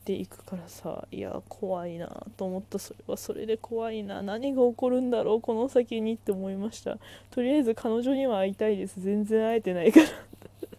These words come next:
<laughs> いつ会えるんだろう。皆さん、いつ会えるか予想してください。あの、予想してくれた人には、あの、予想に一番近かった人には、何か、何か、その人のための何かをやりたいと思います。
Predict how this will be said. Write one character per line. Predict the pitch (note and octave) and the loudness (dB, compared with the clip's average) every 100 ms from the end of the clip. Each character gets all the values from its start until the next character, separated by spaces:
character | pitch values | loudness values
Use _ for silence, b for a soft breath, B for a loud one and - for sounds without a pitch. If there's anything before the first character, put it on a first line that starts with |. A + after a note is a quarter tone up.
| - | 12
<laughs> | G#4 - - A4 C#4+ | 12 12 0 -2 0
い | C4 | -2
つ | - | 0
会 | B3+ B3 A#3+ A#3+ | 4 6 8 6
え | |
る | A#3 A#3+ | 6 2
ん | B3 | 0
だ | C#4 | 0
ろ | B3 A#3+ | 0 -2
う。 | C#4 B B4 B - | -4 B -10 B -2
皆 | A#3+ B3 | 0 2
さ | A3 | 2
ん、 | A#3 | 2
い | |
つ | - - | -2 2
会 | G3+ G#3 | 4 4
え | G3+ | 2
る | F#3+ | 0
か | F#3 | 2
予 | F#3+ | 2
想 | A3 G#3+ G#3+ | 4 6 6
し | |
て | - G#3 | 4 -4
く | G#3 | 0
だ | G3 A3 | 2 2
さ | G3 | 4
い。 | F#3+ - | 2 2
あ | G3 | 0
の、 | F#3 F#3 | 0 2
予 | G3+ | 0
想 | - G#3+ | 2 2
し | A3 | 2
て | G#3 | -4
く | G3+ G#3 | -4 -4
れ | G3+ | -2
た | - F#3+ | 0 0
人 | G#3+ - G#3 | 0 -4 -2
に | F#3+ | -2
は、 | F#3 E3+ - B B B B | -4 -6 -8 B B B B
あ | G3 F#3 | -12 -8
の、 | F3 F3 | -6 -4
予 | - A3 | 0 2
想 | A3+ A3+ | 6 8
に | A3 G#3+ | 8 2
一 | - G#3+ | -2 -2
番 | A3 | -2
近 | - - A3 | -8 -12 -12
か | - | -8
っ | G3+ - | -8 -8
た | G#3 | -10
人 | G3 - F#3+ | -8 -4 -4
に | F3+ | -4
は、 | F3+ F3+ - B B B - | -4 -6 -8 B B B -4
何 | G#3 F3+ F3 | 0 2 0
か、 | - E3+ - | 2 0 2
何 | F#3+ F3+ | 0 0
か、 | E3+ - - | 0 -2 0
そ | - | -2
の | F#3 | -4
人 | - E3+ | -4 -6
の | F3 | -6
た | E3+ | -6
め | E3 | -6
の | D#3+ E3 | -6 -6
何 | E3+ - | -8 -8
か | - | -6
を | - | -4
や | D#3+ | -6
り | D#3+ | -4
た | G3 | -4
い | F#3+ | -6
と | - | -8
思 | F#3 G3+ | -4 0
い | |
ま | G#3 G#3+ | 2 0
す。 | - | -4